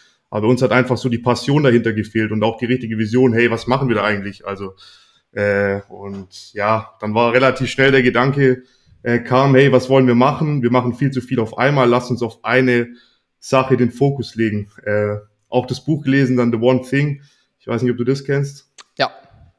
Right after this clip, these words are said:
Speaker 1: Genau, und, ähm, ja, dann war klar, wir brauchen eine Sache, wo wir wirklich beide hundert Prozent dahinter stehen, wo wir richtig Vollgas geben können. Und ja, der Dominik, der Mitgründer, der kommt aus Südtirol, der ist in den Bergen aufgewachsen.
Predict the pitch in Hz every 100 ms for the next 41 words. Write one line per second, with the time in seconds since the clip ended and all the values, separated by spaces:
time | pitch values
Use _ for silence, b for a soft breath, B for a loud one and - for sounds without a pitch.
0 | _ _ 110 110 113 104 104 98 107 101
1 | 101 101 101 98 104 113 110 113 120 117
2 | 127 135 131 120 131 127 127 135 123 127
3 | 131 123 117 127 127 - 113 123 123 123
4 | B B _ _ 180 156 131 131 131 123
5 | 139 131 - 123 113 110 117 120 107 123
6 | 131 135 127 131 127 123 127 127 123 b
7 | b b _ _ _ - 120 120 120 113
8 | 123 127 123 123 143 156 151 147 - -
9 | 127 139 143 - 139 131 120 117 139 123
10 | 113 160 147 143 135 113 113 117 117 120
11 | 110 127 131 120 127 123 135 127